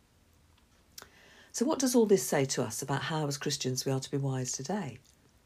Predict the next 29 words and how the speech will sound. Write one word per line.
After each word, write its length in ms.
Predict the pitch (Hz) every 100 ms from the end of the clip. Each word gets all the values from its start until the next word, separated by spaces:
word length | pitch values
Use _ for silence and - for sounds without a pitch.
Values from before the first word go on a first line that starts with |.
| _ _ - _ _ _ _
We've 120 | 185 -
said 200 | 285 247
before 380 | 139 226 185
that 160 | 139 127
we 100 | 147
are 160 | 139 139
in 180 | 160
the 80 | 151
world 260 | 143 139 135
but 120 | 143
not 220 | 139 -
of 140 | 226 -
it. 240 | - - - - _ _ _ -
In 80 | 180
other 160 | 175
words, 320 | 156 143 143 156
we 60 |
do 120 | 156
not 180 | 143 139
live 160 | 143 143
to 100 | 139
conform 520 | - 127 - 202 190
to 120 | -
the 80 | 143
world's 340 | 139 127 127 143
mould 400 | 160 170 117 -
but 100 | -
to 100 | -
God's. 520 | 139 202 143 - -